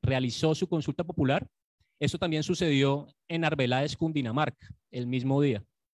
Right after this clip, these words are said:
Y meses despu-, eh, unos meses antes se realizó la consulta popular de Cajamarca, que es donde estaba, digamos, el proyecto principal de la Colosa. Y meses después,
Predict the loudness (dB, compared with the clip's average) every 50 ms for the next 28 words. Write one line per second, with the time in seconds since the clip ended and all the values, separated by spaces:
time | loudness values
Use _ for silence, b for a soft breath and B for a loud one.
0 | _ _ _ _ _ _ _ _ _ _ _ _ _ _ _ -4 -2 0 0 0
1 | 0 -2 -4 -4 -4 -6 -6 -14 _ _ _ _ 0 2 4 4 4 4 4 2
2 | 2 2 0 0 0 0 -2 0 -2 -6 -2 -2 -2 0 0 0 0 2 2 2
3 | 2 2 2 0 0 0 -2 -2 -6 -8 -6 -4 -2 -2 -2 -4 -6 -10 -10 -6
4 | -6 -4 -2 0 0 0 0 -2 -2 -4 -8 _ -12 -12 -12 -8 -4 -2 -2 0
5 | 0 -2 -2 -2 -4 -4 -6 -6 -6 -4 -2 -2 -2 -2 -2 -4 -4 -4 -4 -6
6 | -4 -6 -6 -6 -4 -4 -4 -4 -4 -6 -8 -6 -4 -4 -4 -4 -4 -6 -6 -6
7 | -6 -6 -4 -4 -4 -4 -2 0 0 2 2 2 0 -2 -8 -14 -16 _ _ _
8 | _ _ _ _ _ _ _ _ _ _ _ _ -4 -2 -2 -4 -6 -10 -16 _
9 | _ _ _ _ -12 -4 0 2 2 4 4 2 0 2 0 -2 -2 -2 -2 0
10 | 2 2 2 0 -4 -10 -14 -16